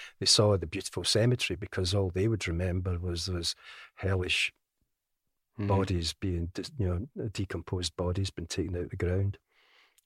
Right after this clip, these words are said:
Speaker 2: Quite literally unimaginable. Um,
Speaker 1: Mm-hmm.
Speaker 2: like, you as a person, you've got a really kind energy,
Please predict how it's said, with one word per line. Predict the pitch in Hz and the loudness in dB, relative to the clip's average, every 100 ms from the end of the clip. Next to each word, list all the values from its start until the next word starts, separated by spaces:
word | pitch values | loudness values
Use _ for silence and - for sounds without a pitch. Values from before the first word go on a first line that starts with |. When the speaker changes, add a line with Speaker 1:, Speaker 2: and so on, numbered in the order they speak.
| - | -6
Speaker 2:
Quite | 117 117 | -2 -2
literally | 107 - 117 104 | -4 0 2 4
unimaginable. | 95 98 98 95 98 104 101 101 - _ _ _ | 6 4 4 2 2 2 2 -2 -8 _ _ _
Um, | 107 101 98 98 90 101 | 2 2 2 -2 -6 -12
Speaker 1:
Mm-hmm. | 82 78 - - - _ | -14 -18 -20 -20 -20 _
Speaker 2:
like, | 135 127 | 2 6
you | 175 | 6
as | 165 | 6
a | 139 | 4
person, | - 113 - 131 - _ _ _ _ _ _ _ _ _ _ _ 107 | 4 4 4 0 -2 _ _ _ _ _ _ _ _ _ _ _ -12
you've | 98 | -2
got | 117 | 2
a | 110 104 | 2 2
really | 117 113 110 _ - | 4 4 0 _ -4
kind | 104 107 107 101 | 0 2 2 2
energy, | 104 120 113 | 2 2 2